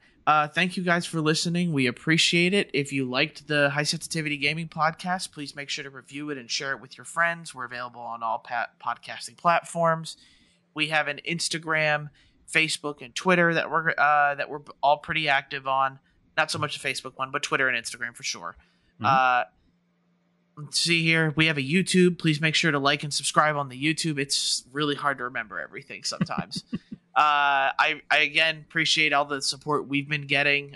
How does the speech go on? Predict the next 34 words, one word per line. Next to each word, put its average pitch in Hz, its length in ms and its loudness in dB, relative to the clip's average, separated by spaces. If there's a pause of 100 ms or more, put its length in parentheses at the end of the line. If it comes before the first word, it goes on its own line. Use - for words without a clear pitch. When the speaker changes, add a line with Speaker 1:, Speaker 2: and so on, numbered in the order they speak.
Speaker 1:
uh, 123 640 2
from 147 760 0 (280)
listeners 139 460 -2
and 139 100 -6
everything 131 440 -4
like 127 220 -6
that. 131 300 0 (380)
So 165 220 0
again, 170 420 0 (220)
you 151 100 -10
know, 127 240 -2 (180)
know 170 140 2
that 175 120 0
it 165 100 2
doesn't 160 260 -2
go 147 220 2
unanswered. 131 500 -4
We 127 120 -18
appreciate 101 500 -10
it - 80 -20 (100)
every 139 240 -6
single 104 260 -10
time. 110 280 -14
And 127 80 -4
I'll 131 140 2
always 135 520 -4
show 127 240 -2
appreciation 113 680 -8
to 107 40 -14
you 107 160 -16
guys 104 300 -8
who, 117 80 -16 (200)
who 131 140 -16
listen - 240 -12